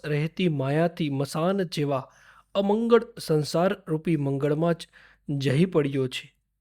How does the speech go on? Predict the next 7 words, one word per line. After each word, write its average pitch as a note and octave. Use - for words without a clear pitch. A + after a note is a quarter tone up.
છતાં E3+
તે G#3
તે A#3+
તાપોને A#3
શાંત G#3+
કરનાર F#3
શ્રી F3